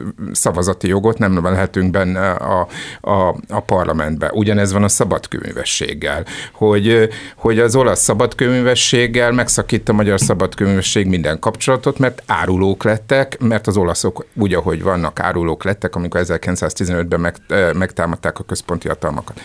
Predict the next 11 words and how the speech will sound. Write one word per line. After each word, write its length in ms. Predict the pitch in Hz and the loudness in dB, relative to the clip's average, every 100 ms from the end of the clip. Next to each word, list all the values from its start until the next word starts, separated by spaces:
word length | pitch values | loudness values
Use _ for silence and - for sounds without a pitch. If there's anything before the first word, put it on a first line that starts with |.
| - - | -18 -12
Tehát 200 | - - | -12 -4
kell 320 | 147 180 175 | 0 4 4
valami 500 | 113 113 123 135 139 | 4 4 4 4 2
ebből 280 | 110 104 98 | 0 0 0
az 140 | 90 - | 0 0
apokaliptikus 1000 | 160 160 110 - 92 87 - 90 - - | -2 0 -2 0 0 0 -4 -8 -8 -6
valóságból, 760 | 87 131 151 - 139 127 107 92 | 0 2 2 0 0 0 2 2
amit 220 | 82 - | 0 -2
az 100 | 78 | 0
első 300 | 95 - 80 | 0 0 0
világháború, 760 | 82 76 - 69 73 73 76 | 0 0 -2 -4 -2 -2 -2